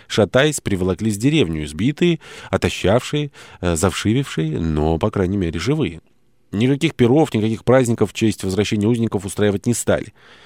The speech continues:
Мы, евреи, э, потом ещё несколько месяцев вообще ходили на цыпочках, чтобы римлян не раздражать. Мэгги как-то отдалилась, и мы с Джошем больше не замечали у неё той улыбки, от которой раньше у нас спирало дыхание. Похоже, она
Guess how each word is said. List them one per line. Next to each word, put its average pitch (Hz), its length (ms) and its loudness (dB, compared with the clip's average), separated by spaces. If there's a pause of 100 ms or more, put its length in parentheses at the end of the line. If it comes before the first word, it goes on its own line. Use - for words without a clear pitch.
(320)
Мы, 92 180 0
евреи, 85 540 -2 (320)
э, 87 120 -2
потом 90 540 -2
ещё - 200 -4
несколько 95 320 0
месяцев 117 440 2
вообще 110 420 0
ходили 101 320 0
на 92 140 0
цыпочках, - 640 -4
чтобы 92 300 -2
римлян 90 440 2
не 80 80 -6
раздражать. 87 600 -4 (160)
Мэгги 156 420 2
как-то 131 460 0 (420)
отдалилась, 107 720 2
и - 60 -8
мы 180 240 2
с 156 40 -2
Джошем 139 360 0
больше 127 300 0
не 123 100 2
замечали 117 540 0
у 78 80 -4
неё 87 240 0
той 90 180 0
улыбки, 107 380 -2
от 87 120 -2
которой 92 280 -2
раньше 92 320 -2
у 87 40 -2
нас 90 200 -2
спирало 87 480 -2
дыхание. 82 420 -4 (560)
Похоже, 85 380 -2
она 85 400 0